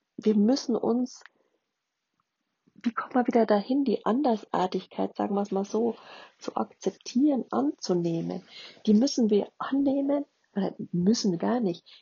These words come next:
Wir dürfen lernen, uns selbst so anzunehmen, wie wir sind. Denn nur wenn jeder vor seiner eigenen Haustür kehrt, wenn jeder wieder in das eigene Mitgefühl, in die Selbstakzeptanz,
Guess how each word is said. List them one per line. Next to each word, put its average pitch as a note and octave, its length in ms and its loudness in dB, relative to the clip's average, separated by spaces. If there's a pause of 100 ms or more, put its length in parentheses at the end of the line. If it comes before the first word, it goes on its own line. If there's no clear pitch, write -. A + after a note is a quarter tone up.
Wir G3 120 6
dürfen A3+ 560 0
lernen, D#3+ 680 -2 (380)
uns A#3 460 2
selbst G#3+ 640 0
so - 180 -2
anzunehmen, F3 1040 -4
wie F3 200 -4
wir F#3+ 140 0
sind. A3+ 420 -8 (560)
Denn F3+ 160 0
nur C4 220 2
wenn G3+ 180 2
jeder A3 380 -2
vor G#3 200 -6
seiner F#3+ 400 -4
eigenen F#3+ 500 -4
Haustür D#3+ 460 -4
kehrt, D#3 500 -8 (640)
wenn F3+ 260 -2
jeder G#3 420 0
wieder F#3 280 -2
in F#3+ 120 -4
das - 260 -14
eigene G3 420 -2
Mitgefühl, F3+ 840 -6
in F3 160 -8
die F3+ 140 -2
Selbstakzeptanz, E3+ 1500 -8